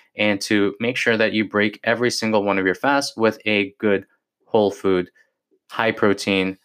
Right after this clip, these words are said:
high vegetable intake, high fiber type of meal. And that is the tip for today. Hope you enjoyed it. And, uh, this one was about four minutes long.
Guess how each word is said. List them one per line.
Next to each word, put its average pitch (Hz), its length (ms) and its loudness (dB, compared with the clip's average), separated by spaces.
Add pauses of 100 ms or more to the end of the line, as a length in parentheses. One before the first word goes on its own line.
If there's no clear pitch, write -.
(480)
high 117 380 0
vegetable 98 840 2
intake, 101 540 -2 (100)
high 92 220 0
fiber 95 500 0
type 87 260 -4
of 87 80 -8
meal. - 300 -10 (440)
And 104 400 2 (420)
that 110 340 0
is 107 280 0
the 107 200 -2
tip - 360 -2 (100)
for 95 220 -2
today. - 580 -6 (420)
Hope 101 220 -4
you 95 320 0 (200)
enjoyed 98 380 0
it. 92 220 -2 (360)
And, 95 400 0
uh, 92 120 4
this 117 180 0
one 113 160 0
was 92 100 0
about 98 240 -2
four 113 160 0
minutes 113 240 0
long. 127 280 0